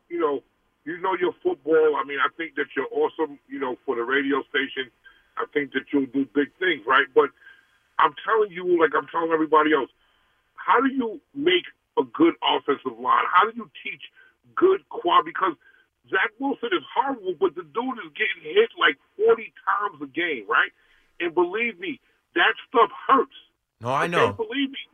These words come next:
Speaker 2: I know,
Speaker 1: Okay?
Speaker 2: but it,
Speaker 1: I
Speaker 2: it
Speaker 1: mean
Speaker 2: must not hurt enough because he's still not getting rid of the ball fast enough.
Speaker 1: Well, well, well, okay, that may be a fact, but he did have a few good throws, no matter what. But a
Speaker 2: Right,
Speaker 1: few
Speaker 2: I give
Speaker 1: good
Speaker 2: him
Speaker 1: throws.
Speaker 2: credit.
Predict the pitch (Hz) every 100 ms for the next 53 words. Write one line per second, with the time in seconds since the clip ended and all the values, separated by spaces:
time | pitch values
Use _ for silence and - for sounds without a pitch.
0 | - 139 160 143 156 - 147 143 - 156
1 | 196 202 208 170 185 180 190 175 - 123
2 | 151 160 - - 175 175 156 147 165 147
3 | 151 139 117 214 208 117 101 - 107 87
4 | - _ _ _ _ _ _ _ - -
5 | 392 466 494 453 359 440 381 _ 415 415
6 | 453 - - - - 294 277 - 240 214
7 | - 233 - - 180 - - 277 247 220
8 | - - 247 151 - 226 269 - - 240
9 | 254 165 139 _ _ _ - 214 226 208
10 | 190 175 185 - 185 180 180 120 - 156
11 | 196 170 185 202 123